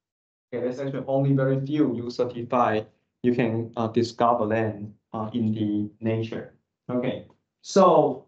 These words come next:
let me actually, there's actually a good chance you're going to running out very soon. Okay, to avoid that to happen, then human create another thing called the breeder. Okay, so this actually we start to have this breeder reactor.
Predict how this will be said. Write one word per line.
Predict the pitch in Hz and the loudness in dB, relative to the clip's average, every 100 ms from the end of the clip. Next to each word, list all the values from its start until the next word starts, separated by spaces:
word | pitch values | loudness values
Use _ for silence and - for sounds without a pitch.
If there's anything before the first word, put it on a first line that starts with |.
| - | -4
let | 147 | 0
me | 165 | 2
actually, | 180 165 139 | 2 4 4
there's | 139 139 | 2 2
actually | 139 139 | 2 0
a | |
good | 135 135 | 0 0
chance | 151 139 | 0 0
you're | 135 131 | 2 2
going | 127 | 2
to | 117 | 0
running | 117 117 113 | -2 0 0
out | 113 110 - _ _ | 0 -2 -6 _ _
very | 117 113 | 2 4
soon. | 117 123 - - _ _ _ 127 | 2 -2 -6 -12 _ _ _ -8
Okay, | 123 92 - | -6 -6 -4
to | - 143 | 2 4
avoid | 135 143 208 175 | 6 6 6 6
that | 139 139 | 4 0
to | 127 | -4
happen, | 135 135 147 165 165 _ _ _ _ _ _ - | -4 -4 -2 -4 -8 _ _ _ _ _ _ 2
then | 127 127 | 4 4
human | 127 156 139 | 2 2 2
create | 139 131 127 | 4 4 6
another | 127 120 143 | 4 4 4
thing | 135 131 120 | 2 0 0
called | 127 120 120 | 2 2 4
the | 113 113 | 2 0
breeder. | 113 147 175 127 - - _ _ _ _ _ _ | 4 4 6 2 0 -10 _ _ _ _ _ _
Okay, | - - | -8 -8
so | - | -6
this | 110 120 | -4 -2
actually | 117 110 110 | -2 -2 -2
we | 110 | -2
start | 110 113 110 | -2 -4 -2
to | 113 | -4
have | 107 | 0
this | 110 107 | 0 0
breeder | - - 117 117 113 | -2 2 4 4 2
reactor. | 113 110 113 117 | 2 -2 -4 -14